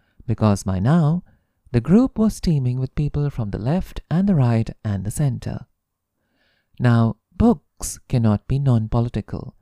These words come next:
at least that is what I maintain. But I decided to give it a go. All was well until one fine day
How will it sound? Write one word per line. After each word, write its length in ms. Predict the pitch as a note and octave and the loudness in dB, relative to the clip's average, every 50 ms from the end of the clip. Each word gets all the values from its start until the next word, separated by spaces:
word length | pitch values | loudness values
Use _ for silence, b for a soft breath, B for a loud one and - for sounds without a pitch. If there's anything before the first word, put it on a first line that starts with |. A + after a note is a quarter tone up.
| _ - - | _ -10 -6
at 180 | C#3 - - | -6 -6 -4
least 220 | C#3 C3+ C3+ - - | -6 -6 -6 -6 -6
that 180 | E3+ E3+ E3 | -6 -4 -4
is 140 | C#3 - - | -6 -6 -6
what 260 | G#2+ G#2 G2+ - - | -6 -6 -6 -6 -6
I 120 | A2+ A2 A2+ | -4 -4 -2
maintain. 540 | B2 B2 A#2+ - - A2 F#2 - - - _ _ _ _ _ _ - | -2 -2 -4 -2 -4 -4 -4 -6 -8 -12 _ _ _ _ _ _ -4
But 360 | - F3 G#3+ B3 - - - - _ - - | -2 -2 -2 -2 -6 -10 -20 -20 _ -6 -2
I 180 | D#3+ G3 A3 | -2 -2 0
decided 640 | G#3 F#3+ C#3 - B2+ A#2 A2+ A2 G#2+ A#2 A#2+ A#2 - - - | 0 -2 -2 0 0 0 2 2 2 0 -2 -2 -6 -8 -2
to 100 | F#3+ G3 | -2 0
give 180 | C#3+ A#2+ G2+ G2 | 0 0 0 0
it 80 | - | -2
a 60 | G2 | 0
go. 420 | G#2+ A#2 A2+ G#2 G2 G2 - A#2+ - _ _ _ _ _ _ b b b b b b b b b b b - C3+ | 4 4 4 4 4 -2 -6 -8 -12 _ _ _ _ _ _ b b b b b b b b b b b 4 4
All 260 | D3+ F3+ A3 C4+ C#4 | 6 6 6 2 2
was 320 | - C4 A3 E3 - - | 4 4 4 4 4 2
well 340 | A#2+ A2 A2 A#2 A#2+ C3+ - - | 0 0 0 0 -2 -2 -4 -2
until 420 | C3+ B2+ A#2+ A2 A#2 A2 G#2+ G2+ | 0 0 0 0 0 0 0 2
one 400 | G#2 A2 B2 D3 F3+ F#3+ G3+ G3+ | 2 4 4 4 4 2 0 -2
fine 320 | - - G3 F#3+ F#3+ F#3 F3 | -2 0 2 2 2 2 2
day 400 | C#3 A2 G2 F#2+ G2 F#2+ A2 | 2 2 0 0 -2 -4 -6